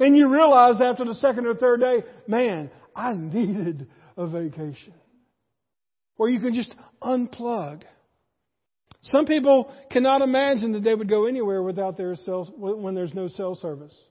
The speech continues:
Remember one time Donna took me to Augusta. She didn't tell me where she was going. I thought I was gonna end up in a duffel bag in a stream somewhere.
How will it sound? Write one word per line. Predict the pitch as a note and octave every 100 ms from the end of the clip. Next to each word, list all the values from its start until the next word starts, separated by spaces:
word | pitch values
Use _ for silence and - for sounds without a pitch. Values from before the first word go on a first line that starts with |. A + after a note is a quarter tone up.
| _ _ _ _ -
Remember | G#3
one | A3 A3
time | A3 G3
Donna | G#3 A3 G#3+
took | - A3+
me | A3+
to | G#3+ G#3
Augusta. | F3+ F3+ A3 A3 D#3+
She | -
didn't | G#3 F#3+
tell | A#3+
me | A3+
where | G3 G3+
she | G#3+
was | E3 E3
going. | G#3 B3+ B3+ - - -
I |
thought | F#3+ A3
I | G#3
was | G3
gonna | G3 F#3+
end | G3+
up | G#3 G3+
in | F#3+
a |
duffel | E3+ G#3 G3
bag | F#3 F#3 F3+
in | F3+
a | D#3+
stream | - G#3+ G3
somewhere. | D#3+ E3 D#3 D#3